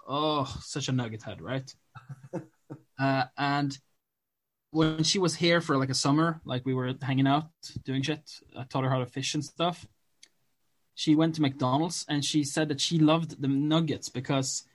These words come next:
Speaker 1: she didn't feel sick afterwards. Um, the, that's when I realized, you normally feel sick after eating nuggets. You eat nuggets all the time. What, what do you, what do you do, right?
Speaker 2: Yeah.
Speaker 1: And it became, like,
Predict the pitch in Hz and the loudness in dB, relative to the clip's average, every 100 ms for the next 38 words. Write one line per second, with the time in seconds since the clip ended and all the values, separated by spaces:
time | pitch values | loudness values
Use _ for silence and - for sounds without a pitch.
0 | _ _ - 160 151 156 - 160 143 135 | _ _ -4 2 4 2 0 0 0 0
1 | - 160 - 123 123 135 120 90 - - | -2 -2 -2 -8 -6 -6 -6 -6 -10 -12
2 | _ _ _ _ _ _ _ _ _ _ | _ _ _ _ _ _ _ _ _ _
3 | _ _ _ _ _ _ _ _ - 143 | _ _ _ _ _ _ _ _ -2 2
4 | 156 135 131 151 147 - 160 151 165 - | 2 2 0 0 0 0 4 6 6 6
5 | 156 139 139 139 147 131 127 156 180 175 | 4 6 4 4 2 2 0 0 2 2
6 | 202 196 - 180 - - 185 - 165 160 | 2 -2 -2 -4 -4 -6 -8 -6 -8 -6
7 | 160 160 170 151 175 170 226 226 220 220 | -4 -2 0 0 -2 -6 -6 -6 -4 -4
8 | 214 220 202 - 247 220 170 175 208 208 | -4 -6 -8 -6 -2 0 -2 -4 -8 -6
9 | 202 226 208 233 - 139 156 - - - | -4 -2 -2 -4 -4 -4 -4 -8 -16 -16
10 | - - 135 143 143 151 151 139 135 | -16 -12 -6 -2 -2 -2 -2 -4 -2